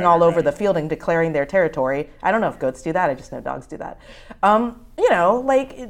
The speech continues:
Speaker 2: it's, you know, so there's a little bit of both. So I don't want it to come off as, like, I'm being, like, negative on Grigor. Like, it's just,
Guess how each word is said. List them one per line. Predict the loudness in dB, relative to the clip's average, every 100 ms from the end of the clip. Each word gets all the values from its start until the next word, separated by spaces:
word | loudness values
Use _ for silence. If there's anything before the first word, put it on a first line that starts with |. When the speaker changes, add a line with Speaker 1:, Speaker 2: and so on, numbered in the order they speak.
| -18 -16
Speaker 2:
it's, | -14 -2
you | 0
know, | 0
so | 4 6 6 0 -12 -18
there's | 2 4 6 4
a |
little | 2 2
bit | 2
of | 4
both. | 2 2
So | 4
I | 6
don't | 6
want | 4 2
it | -2
to | -10
come | -8 -4 -2
off | -2
as, | -4 -4
like, | -2
I'm | -4
being, | -6 -6
like, | -6 -6
negative | -6 -4 -4 -4
on | -6
Grigor. | -6 -4 -4 -6
Like, | -10 -8
it's | -6 -8 -8 -4
just, | -4 -4 -18